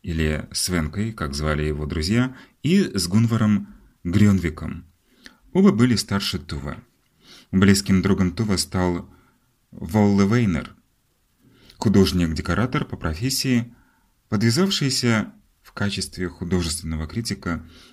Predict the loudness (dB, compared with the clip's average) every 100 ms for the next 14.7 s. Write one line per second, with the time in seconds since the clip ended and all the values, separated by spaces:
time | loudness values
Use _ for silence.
0 | _ -8 -6 -6 -6 -8 -2 -2 -2 -6
1 | -4 -2 -2 -4 -6 -6 -6 -6 -8 -10
2 | -8 -6 -6 -6 -8 -8 -8 -8 -8 -12
3 | _ _ -20 -20 -20 -20 -20 -4 -2 0
4 | 0 0 -2 0 2 4 2 2 2 0
5 | -2 0 0 2 0 0 0 0 2 2
6 | 0 -6 -4 -2 -2 -4 -2 -2 -2 -8
7 | -8 -12 -20 -20 -20 -16 0 2 2 0
8 | 0 -2 -4 -6 -4 -2 -4 -8 -8 -4
9 | -2 0 -2 -6 -12 -20 _ _ _ _
10 | _ _ _ _ -2 4 4 4 0 -2
11 | -4 -12 -20 -20 _ _ _ _ _ _
12 | 6 6 6 2 0 -6 _ _ _ _
13 | _ _ _ _ _ _ _ _ _ 0
14 | 2 4 2 2 2 -2